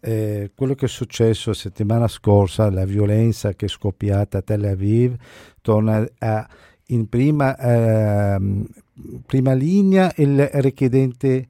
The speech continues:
asilo, che è quello che in Israele comunque non esiste,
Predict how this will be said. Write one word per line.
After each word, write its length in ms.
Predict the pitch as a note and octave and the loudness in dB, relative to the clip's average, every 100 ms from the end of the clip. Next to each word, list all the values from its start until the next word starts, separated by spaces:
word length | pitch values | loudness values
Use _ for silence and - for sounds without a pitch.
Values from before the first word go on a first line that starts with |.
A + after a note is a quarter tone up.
| _ _ _ - | _ _ _ -4
asilo, 420 | B2 G2 G2 F2+ | -2 0 -2 -2
che 140 | - | -6
è 40 | - | -4
quello 220 | A2+ G#2+ | 0 0
che 140 | - | 0
in 80 | A2 | -2
Israele 520 | G#2+ G2 G2+ G2 G#2 | -2 -2 -4 -4 -6
comunque 500 | F#2+ F#2+ G2 F#2 G#2+ - | -6 -6 -6 -4 -6 -6
non 240 | A2 G2+ | -4 -2
esiste, 680 | F2+ F#2+ E2 D#2+ - B2 C3+ | -4 -6 -10 -12 -6 -4 -4